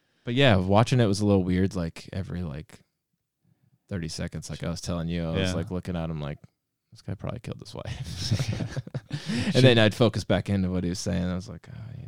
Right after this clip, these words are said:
Speaker 1: know,
Speaker 2: He should, uh,
Speaker 1: that guy killed somebody."
Speaker 2: we, we should
Speaker 1: <laughs>
Speaker 2: ask him about producing his podcast. Like,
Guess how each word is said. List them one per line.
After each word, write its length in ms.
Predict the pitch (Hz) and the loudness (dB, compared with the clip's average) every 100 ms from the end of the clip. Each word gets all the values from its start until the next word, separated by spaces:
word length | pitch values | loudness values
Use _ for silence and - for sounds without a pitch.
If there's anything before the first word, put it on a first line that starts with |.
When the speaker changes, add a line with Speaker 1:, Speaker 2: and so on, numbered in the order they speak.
| - | -14
Speaker 1:
know, 120 | - - _ - | -14 -16 _ -4
Speaker 2:
He 100 | 131 | -2
should, 240 | 139 143 | 2 2
uh, 540 | 120 107 98 92 71 107 _ _ _ _ | 4 4 2 0 -4 -8 _ _ _ _
Speaker 1:
that 140 | 98 - | -10 -8
guy 140 | - - | -10 -8
killed 220 | - - | -8 -8
somebody." 280 | - - 92 113 127 180 117 | -6 0 0 2 8 8 8
Speaker 2:
we, 60 | |
we 60 | 151 | 4
should 200 | 160 175 | 6 4
Speaker 1:
<laughs> 120 | 110 | 4
Speaker 2:
ask 160 | 123 - | 2 2
him 80 | 113 | 2
about 320 | 98 98 - | 4 2 2
producing 440 | 98 101 98 95 | -2 -2 -2 -4
his 140 | 98 - | -4 -6
podcast. 760 | - 90 - 50 50 - - | -6 -6 -6 -10 -10 -12 -12
Like, 360 | - - 101 | -8 -8 -10